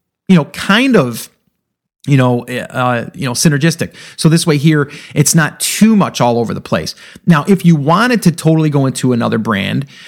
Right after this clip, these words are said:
uh, what you would have to do, and I haven't done this, I'm just explaining what I have heard and what I,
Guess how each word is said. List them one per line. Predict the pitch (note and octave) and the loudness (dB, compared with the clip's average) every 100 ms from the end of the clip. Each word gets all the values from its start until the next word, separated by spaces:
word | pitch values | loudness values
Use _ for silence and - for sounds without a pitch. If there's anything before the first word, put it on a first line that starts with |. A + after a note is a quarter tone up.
| - | -2
uh, | C#3+ C3+ | 0 0
what | C#3+ D#3+ D#3 | 2 0 2
you | D3 | 0
would | C#3 | 0
have | - - A3+ | -2 -4 0
to | F#3 | 0
do, | A#2+ G#2 G#2+ D3 - - | 0 -4 -4 -6 -8 -4
and | C#3 | 2
I | |
haven't | G3 G#3+ F#3+ | 2 2 2
done | F3+ A3 C#3 | 2 4 2
this, | C3 | 0
I'm | C3+ D3 | -2 -2
just | D3 - - _ - - | -2 -4 -14 _ -20 -20
explaining | - - - - D#3 D3 C#3 | -6 -4 -2 2 2 2 0
what | B2+ B2+ G#2 - _ _ - | 0 0 -2 -12 _ _ -4
I | C#3 C#3 C#3 | -2 0 0
have | C3 B2 | 0 -4
heard | - C#3+ B2 C3 | 0 2 2 0
and | B2 C3+ | 0 0
what | B2 C3 A#2 | 2 0 0
I, | B2 B2 B2+ B2+ | -2 0 0 -4